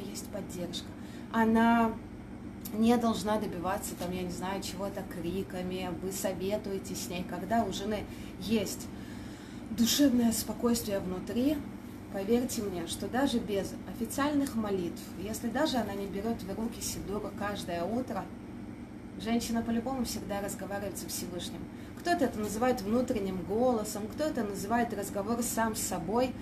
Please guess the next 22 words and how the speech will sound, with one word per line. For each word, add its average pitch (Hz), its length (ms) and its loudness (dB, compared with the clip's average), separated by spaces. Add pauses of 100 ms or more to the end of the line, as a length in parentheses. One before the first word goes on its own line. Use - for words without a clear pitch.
(380)
Мы 233 380 6
постоянно 226 720 0
говорим 196 480 -2
со 208 280 -4
Всевышним, 190 720 -2 (260)
и 220 60 -2
Всевышний 240 500 2
принимает 202 640 -2 (1080)
просьбы 208 560 0
жён, 190 400 -2
которые 196 440 -4
счастливые. 170 600 -4
Поэтому 190 320 -4
любые 190 360 0
мужья, 214 460 -2
ко-, 185 240 -2
любые 214 420 2 (100)
парни, 202 360 0
которые 247 360 0
приходили 220 480 -2
к 226 80 -2
своим 208 340 0